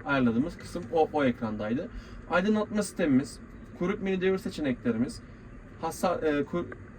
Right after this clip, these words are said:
hidrolik hassasiyetlerimiz, kontak kısmı yine burada Massey Ferguson'un klasik. Aydınlatma,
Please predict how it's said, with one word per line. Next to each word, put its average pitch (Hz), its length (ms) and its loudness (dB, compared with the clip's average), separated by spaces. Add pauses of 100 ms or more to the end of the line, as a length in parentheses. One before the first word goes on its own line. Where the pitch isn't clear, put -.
(140)
hidrolik 190 360 2
hassasiyetlerimiz, 156 1040 0 (640)
kontak 170 320 -2
kısmı 170 240 -8
yine 156 200 0
burada 131 180 2
Massey 123 320 2
Ferguson'un 120 440 2
klasik. 117 400 -4 (120)
Aydınlatma, 175 680 2